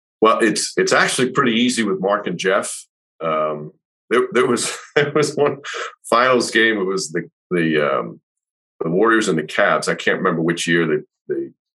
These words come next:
it might have been, like, twenty seventeen. One series where it seemed every single ser-, every game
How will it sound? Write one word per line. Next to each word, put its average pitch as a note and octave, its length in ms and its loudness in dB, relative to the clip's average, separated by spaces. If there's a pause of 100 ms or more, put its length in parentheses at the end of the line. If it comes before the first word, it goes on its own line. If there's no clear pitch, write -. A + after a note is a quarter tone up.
(320)
it D2 160 -8 (140)
might F#2+ 100 0
have F2 80 0
been, E2 100 0
like, D2+ 200 -2
twenty D#2+ 640 2
seventeen. E2+ 800 2 (280)
One G2+ 200 4
series G#2+ 420 2
where E2+ 80 0
it D#2+ 60 -4
seemed G#2 360 -2
every A2 280 2
single G2+ 320 0
ser-, G2 480 0
every G#2 220 0
game F#2+ 380 2